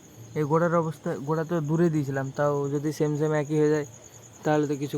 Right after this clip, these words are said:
করার নাই। এই দেখো, এখন তো ঠিকই আছে, সকালবেলায় ভালোভাবে দেখা যাবে, সকালবেলায় দেখাবো।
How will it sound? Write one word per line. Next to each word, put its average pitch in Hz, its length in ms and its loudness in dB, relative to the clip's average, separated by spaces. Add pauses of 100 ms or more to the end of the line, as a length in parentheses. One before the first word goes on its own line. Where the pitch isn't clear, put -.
করার 135 300 0
নাই। 123 100 -8 (1200)
এই 123 100 -4
দেখো, 120 160 -8 (100)
এখন 147 220 0
তো 175 120 0
ঠিকই 151 240 0
আছে, 139 140 -6 (540)
সকালবেলায় 175 500 8
ভালোভাবে 151 380 0
দেখা 135 180 -4
যাবে, 139 120 -8 (100)
সকালবেলায় 156 500 -2
দেখাবো। 139 240 -8